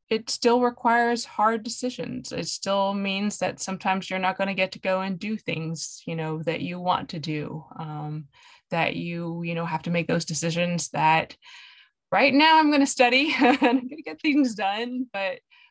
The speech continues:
hopefully in the long run, that gets me to my goals. Um, so that's something that you have to be conscious of. Um, the other thing for me is that I'm a social person. I like being around people. Um, I like being in the classroom around other people.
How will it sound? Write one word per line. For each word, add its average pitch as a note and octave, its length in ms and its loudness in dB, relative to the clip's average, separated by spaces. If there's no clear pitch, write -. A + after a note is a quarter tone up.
hopefully G#3 380 -2
in G3 80 -4
the F3 100 -6
long F#3+ 320 2
run, E3 220 -4
that D#3+ 100 -2
gets E3 280 -10
me D#3 100 -12
to - 100 -18
my - 140 -14
goals. - 420 -20
Um, D3 240 -10
so E3 220 -10
that's - 500 -10
something E3 480 -10
that D#3 180 -10
you F3 80 -10
have D3 100 -12
to - 60 -20
be - 40 -14
conscious - 540 -8
of. D#3 240 -2
Um, D#3+ 240 0
the F#3 100 0
other A3 140 2
thing A3 240 2
for G3 160 -6
me G3 420 -2
is E3+ 280 -4
that D#3+ 300 -2
I'm E3 300 -6
a F3+ 40 -10
social G#3+ 300 -10
person. C4+ 460 -4
I E3+ 100 0
like E3 240 -4
being A3+ 160 -4
around C#4 260 0
people. C4 440 -6
Um, E3+ 200 -4
I E3+ 60 0
like F3+ 200 0
being C#4 180 0
in C#4+ 80 0
the D4+ 60 -2
classroom B3+ 640 -4
around G#3 300 -6
other G#3 160 -10
people. G3+ 520 -10